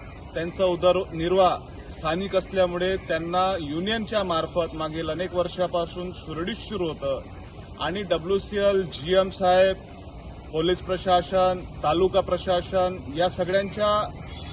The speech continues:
निगराणीमध्ये युनियनच्या माध्यमातून प्रत्येक ट्रक चालकाला कोळसा उचलाचा काम मिळायचं, परंतु मागच्या सहा आठ महिन्यापासून गुन्हेगारी प्रवृत्तीच्या लोकांच्या मद-, अ,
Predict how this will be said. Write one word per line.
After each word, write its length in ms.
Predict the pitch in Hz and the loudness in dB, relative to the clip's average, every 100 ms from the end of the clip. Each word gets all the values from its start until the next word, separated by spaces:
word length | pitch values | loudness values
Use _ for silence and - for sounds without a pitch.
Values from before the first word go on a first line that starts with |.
| - | -8
निगराणीमध्ये 840 | 147 165 180 233 247 240 202 143 135 - - 123 | -2 0 6 6 6 2 0 0 -6 -8 -8 -4
युनियनच्या 480 | 170 190 202 208 196 | -2 -2 -4 0 2
माध्यमातून 720 | 190 180 185 185 185 175 196 | 4 2 4 2 2 2 -2
प्रत्येक 500 | - 175 - - 196 | -2 -4 -4 -4 -2
ट्रक 380 | - - 202 - | -2 -2 -2 -2
चालकाला 640 | 202 180 175 165 160 165 190 170 - - - - - - | 2 4 2 2 2 4 2 0 -8 -8 -8 -8 -10 -4
कोळसा 500 | 170 185 185 226 220 226 | 0 2 2 4 4 4
उचलाचा 920 | 185 156 - 226 233 226 - 233 240 240 - - - - - - - | -2 -6 -4 4 6 6 6 8 8 4 -4 -12 -12 -12 -10 -12 -2
काम 260 | 185 233 220 | 4 4 4
मिळायचं, 580 | 185 165 147 - 151 147 | 4 4 2 -2 0 0
परंतु 440 | 175 170 190 202 | 0 -2 0 -4
मागच्या 460 | 185 175 - 208 190 | 0 0 0 -2 -2
सहा 360 | - 190 214 | 0 2 4
आठ 140 | 226 202 | 4 2
महिन्यापासून 800 | 190 180 175 170 160 - 185 180 | 0 2 0 0 -4 -4 -6 -4
गुन्हेगारी 600 | 156 165 208 202 202 208 | -4 -4 -2 2 2 2
प्रवृत्तीच्या 880 | 185 175 170 - 175 170 196 190 | -2 -2 -2 -8 -10 -4 0 2
लोकांच्या 760 | 180 151 147 202 208 233 220 220 - - - - - 120 | 2 -2 0 0 0 0 2 2 -2 -12 -14 -12 -12 -4
मद-, 260 | 151 156 | -2 0
अ, 460 | 156 156 156 143 | 0 4 4 4